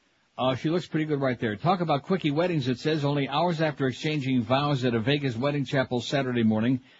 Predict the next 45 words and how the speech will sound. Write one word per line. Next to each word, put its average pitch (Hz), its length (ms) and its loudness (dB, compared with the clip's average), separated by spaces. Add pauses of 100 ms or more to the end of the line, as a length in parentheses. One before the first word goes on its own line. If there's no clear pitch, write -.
(200)
Britney 180 340 0
Spears 175 400 0
and 143 120 2
her 131 120 2
new 175 180 2
hubby, 151 480 0 (380)
childhood 156 560 0
pal 151 240 0
Jason 151 420 0
Allen 143 300 -2
Alexander, 123 720 0 (240)
arranged 156 360 0
to 165 80 2
have 147 100 2
their 135 100 0
marriage 147 320 0
annulled, 143 420 2
one 120 160 2
of 117 80 2
Spears' 131 380 0
reps 131 200 2
confirmed 120 400 2
yesterday. 87 460 -2 (680)
It - 40 -6
was 104 120 -2
the 120 100 2
old 127 220 2
in 185 320 2 (560)
and 127 120 2
out. 90 240 -2 (880)
The - 60 -12
twenty-two-year-olds 143 800 0
met 131 160 2
with 120 100 2
the 107 60 -2
Vegas 120 320 2
lawyer 117 200 4
Saturday 123 400 0
afternoon 123 340 0
to 139 40 0
begin 127 260 0
hammering 143 380 0
out 139 160 2
their 123 160 4
split. 110 460 -2